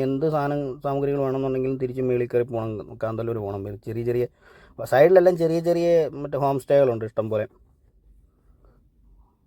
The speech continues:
അതേ ഉള്ളൂ. ഇത് കണ്ട് ഇവിടെ വന്ന് കാണാവുന്ന സ്ഥലങ്ങളാണ്. പ്രകൃതിയുടെ, പ്രകൃതി മനോഹരത ചിത്രം വരച്ചില്ല. അതൊരു വ-, ഓഫ് റോഡ് പോലത്തെ സംഭവം എന്തോ അവിടെ വണ്ടി കയറി പോകുന്നതാണെന്ന് തോന്നുന്നു. ഇത്രയേ അത്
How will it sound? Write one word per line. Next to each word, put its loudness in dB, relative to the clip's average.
അതേ -2
ഉള്ളൂ. -2
ഇത് -2
കണ്ട് -2
ഇവിടെ -2
വന്ന് -4
കാണാവുന്ന -4
സ്ഥലങ്ങളാണ്. -6
പ്രകൃതിയുടെ, 0
പ്രകൃതി 2
മനോഹരത -2
ചിത്രം -6
വരച്ചില്ല. -4
അതൊരു 2
വ-, 0
ഓഫ് -4
റോഡ് 0
പോലത്തെ -2
സംഭവം -4
എന്തോ -2
അവിടെ 0
വണ്ടി -4
കയറി -2
പോകുന്നതാണെന്ന് -6
തോന്നുന്നു. -16
ഇത്രയേ -4
അത് -4